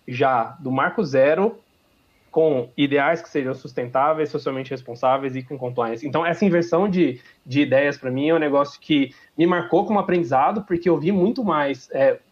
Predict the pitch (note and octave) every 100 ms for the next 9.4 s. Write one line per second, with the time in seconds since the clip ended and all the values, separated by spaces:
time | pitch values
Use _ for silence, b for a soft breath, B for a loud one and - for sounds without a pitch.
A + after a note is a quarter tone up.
0 | - C3 C#3+ C#3+ C#3+ E3+ F#3+ A3 F3+ E3+
1 | E3+ E3+ D3+ D3 C#3+ C3+ C#3+ B2+ B B
2 | B - D#3 G3+ G3 F3+ F3 E3+ F3 D3+
3 | C3+ D#3+ D#3 D3 C#3+ D#3+ C#3 D3 D3 D3+
4 | C3 C#3 C#3+ - C#3 C3 C#3+ C3 D3+ -
5 | _ F3+ - E3 F3 - D3+ F3+ E3 F3
6 | E3+ - D#3+ E3 D#3+ - E3 E3+ - D3
7 | C3+ C3 C#3+ C#3+ C#3 C#3+ B2+ - C3+ C3
8 | A#2 - A#2+ A2 G#2+ - B2 C3+ C3+ -
9 | D#3+ G3+ F#3+ F3+